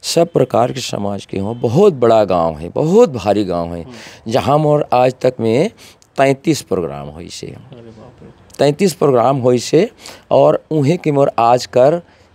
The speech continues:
Speaker 1: एलाउंसर है।
Speaker 2: हम्म।
Speaker 1: चंद प्रसाद कौशिक।
Speaker 2: जी।
Speaker 1: चंद प्रकाश कौशिक, वो हर है। और दो एलाउंसर है मोर, मोहन यादव है,
Speaker 2: हम्म।
Speaker 1: बहुत साल से जुड़े हैं,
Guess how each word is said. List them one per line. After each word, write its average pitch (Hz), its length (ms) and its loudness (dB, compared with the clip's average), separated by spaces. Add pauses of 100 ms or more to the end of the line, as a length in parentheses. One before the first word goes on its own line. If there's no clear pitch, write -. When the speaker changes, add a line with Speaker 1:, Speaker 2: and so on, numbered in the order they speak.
Speaker 1:
एलाउंसर 117 580 2
है। 76 200 -14
Speaker 2:
हम्म। 131 280 -20 (420)
Speaker 1:
चंद 156 300 2
प्रसाद 113 520 0 (140)
कौशिक। 101 440 -2 (560)
Speaker 2:
जी। 120 260 -20
Speaker 1:
चंद 131 300 0
प्रकाश 104 500 0
कौशिक, 127 560 0 (560)
वो 160 100 4
हर 107 220 0
है। 73 280 -14 (920)
और 90 440 0
दो 101 340 0
एलाउंसर 101 600 0
है 101 140 -4
मोर, 117 320 -2 (1900)
मोहन 110 340 2
यादव 85 380 0
है, 151 220 0
Speaker 2:
हम्म। 131 640 -14
Speaker 1:
बहुत 117 260 2
साल 98 240 2
से 98 180 -4
जुड़े 117 280 2
हैं, 147 160 2